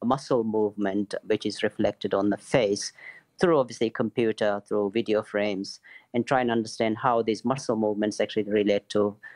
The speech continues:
facial expressions, and then from facial expressions try and understand the emotions or to infer the emotions.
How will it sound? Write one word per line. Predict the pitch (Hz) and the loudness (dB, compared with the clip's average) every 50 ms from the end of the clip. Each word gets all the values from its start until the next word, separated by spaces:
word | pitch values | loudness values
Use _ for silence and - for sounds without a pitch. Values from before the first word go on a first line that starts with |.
| - _ _ _ _ - | -20 _ _ _ _ -4
facial | - 143 123 113 104 - - 107 107 | 0 2 2 2 2 0 0 0 0
expressions, | 104 - - - - - - 160 165 165 - - 117 117 113 - 107 | 0 -2 -4 -10 -8 0 0 2 2 2 0 -2 -2 -2 -2 0 -2
and | 113 107 | -2 0
then | 110 107 113 110 - - | 0 0 -2 -2 -4 -4
from | - 110 104 107 | -2 -2 -2 -2
facial | - - 113 107 - - 107 | 0 -2 -2 -2 0 -2 -2
expressions | 107 - - - - 131 123 117 - - 107 104 - | -2 -4 -6 -4 0 0 0 0 0 -4 -4 -4 -4
try | - - 107 | -2 -2 -2
and | 110 107 | 0 0
understand | 107 110 104 - - - - 107 104 101 107 | -2 -2 -2 -4 -6 -4 -2 -2 0 0 0
the | 98 87 113 | 2 2 2
emotions | 117 120 127 135 131 120 - - 107 107 110 - | 4 4 4 4 2 0 0 -2 -2 -2 -2 0
or | 92 95 104 98 95 | 0 0 0 0 -2
to | - 110 101 | -2 0 2
infer | 117 123 127 127 120 - - 120 107 | 4 4 2 2 0 0 0 2 2
the | 101 101 95 | 2 0 0
emotions. | 98 98 92 90 - - - - - 196 - - | 0 -2 -2 -4 -6 -6 -6 -6 -6 -6 -8 -10